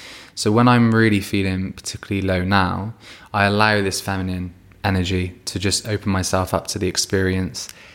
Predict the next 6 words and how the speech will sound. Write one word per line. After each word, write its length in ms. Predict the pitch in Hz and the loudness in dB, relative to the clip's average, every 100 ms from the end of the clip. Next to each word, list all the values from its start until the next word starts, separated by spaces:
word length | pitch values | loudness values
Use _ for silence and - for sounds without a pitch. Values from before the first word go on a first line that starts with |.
| - | -10
again, 500 | 110 95 104 107 107 | -4 2 4 4 4
without 340 | 101 101 98 - | 2 2 0 2
judgment 580 | 104 95 98 95 92 | 2 2 2 0 -2
if 140 | 95 - | -6 -4
I 80 | 92 | -4
can. 460 | - 90 90 104 | 0 0 0 -6